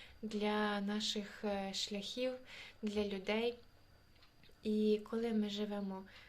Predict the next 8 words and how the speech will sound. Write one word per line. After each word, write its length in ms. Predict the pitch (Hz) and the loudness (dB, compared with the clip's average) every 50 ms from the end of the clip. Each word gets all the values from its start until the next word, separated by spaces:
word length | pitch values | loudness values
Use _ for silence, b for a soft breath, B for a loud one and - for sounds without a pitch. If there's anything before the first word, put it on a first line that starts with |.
| B B - | B B -12
в 40 | - | -8
світлі, 500 | - - 254 277 311 302 302 262 254 240 | -6 -6 -4 -4 -4 -2 0 2 2 2
тоді 320 | 240 - 220 220 233 220 | 4 2 -2 0 0 0
ми 140 | 196 196 190 | 0 0 0
знаємо, 380 | 202 220 254 269 277 262 247 | 0 0 0 0 0 0 0
як 220 | 233 226 226 220 - | 0 0 0 -2 -2
поступати. 640 | 226 214 214 - - 214 214 208 208 208 208 208 196 196 - - B B B B B B - | -2 -2 -2 -2 -2 -2 0 0 -2 -2 -2 -4 -6 -8 -8 -12 B B B B B B -4
І 480 | 233 220 220 220 220 214 214 202 208 | 0 4 6 6 8 8 8 6 4